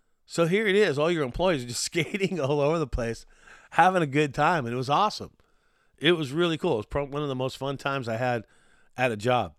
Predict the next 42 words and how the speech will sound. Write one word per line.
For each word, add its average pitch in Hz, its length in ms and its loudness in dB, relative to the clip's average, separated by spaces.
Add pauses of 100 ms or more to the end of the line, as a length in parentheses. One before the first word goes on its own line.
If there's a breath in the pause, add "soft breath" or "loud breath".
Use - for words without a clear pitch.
(960)
Now, 147 160 2
sure, 165 240 0
the 110 80 -4
pay 147 260 2
wasn't 123 320 0
very 107 220 -4
good, 101 320 -8
but 139 120 -4
still, 165 380 0 (560 soft breath)
it 143 140 2
was 131 160 -2
really 131 200 0
cool. 135 260 0
And 117 120 -10
Powell 139 220 0
Peralta 135 340 -2
definitely 123 380 -2
takes 117 260 -6
care 123 240 0
of 107 100 -6
their 110 100 -2
employees. 120 380 -2
And, 107 120 -10 (520 loud breath)
and 139 140 0
I 135 60 0
look 151 280 0
now, 151 320 2
I 127 60 0
mean, 120 220 -2
this 190 200 -4
is 135 120 -6
so 165 340 2
many 151 200 -2
years 143 280 -2
ago. 131 140 0
This 147 100 -4
is - 60 -12
when 143 140 2
I'm 123 120 -2
in 120 100 -2
my 107 120 -6
twenties. 165 520 -4